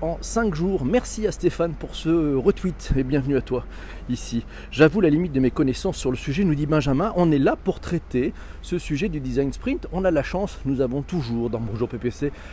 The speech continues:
accès à des experts et c'est là où on apprend beaucoup de choses. Alors sinon, tiens,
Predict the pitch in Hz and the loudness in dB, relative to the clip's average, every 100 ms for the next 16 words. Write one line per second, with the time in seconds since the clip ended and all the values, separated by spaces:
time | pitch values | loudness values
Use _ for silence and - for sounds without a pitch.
0 | - 175 165 - 147 160 127 120 117 156 | -8 -4 -4 -2 0 0 -2 -4 2 2
1 | 107 117 - - 123 113 131 - - - | 2 -4 -6 -4 -2 0 -2 -4 -10 -12
2 | - 117 - 117 143 110 107 - 123 117 | -4 -4 0 2 2 0 -4 -2 -2 -2
3 | 127 - 120 226 156 - 202 160 - 185 | -4 -2 0 2 2 2 2 2 -2 -2